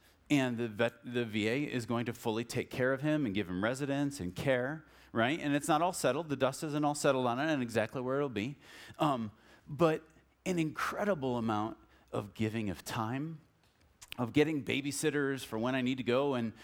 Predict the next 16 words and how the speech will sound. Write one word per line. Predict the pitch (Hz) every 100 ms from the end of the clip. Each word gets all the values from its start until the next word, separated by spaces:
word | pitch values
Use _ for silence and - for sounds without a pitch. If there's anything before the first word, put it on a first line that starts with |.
| - -
to | -
help | 110 135 143 -
take | 156 147
him | 143
to | 143 147
his | 147
appointments. | 147 131 123 139 156 - - - -
And, | 175 -
and, | 165 160 147
and | 151 147 139
that | 170
happened | 185 156 135 143 135
because | 135 131 117
someone | - 151 147 160 156
here | 147 - 170 143 95 95 - - - -
said, | - 143 123 117